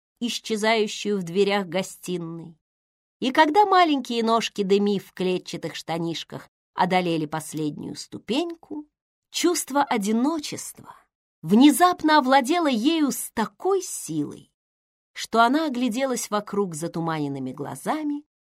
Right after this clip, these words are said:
словно ища на что опереться.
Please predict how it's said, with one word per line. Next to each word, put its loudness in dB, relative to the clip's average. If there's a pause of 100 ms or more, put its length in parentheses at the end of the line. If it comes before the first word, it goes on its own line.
(260)
словно 0 (120)
ища -2
на -4
что -6
опереться. -12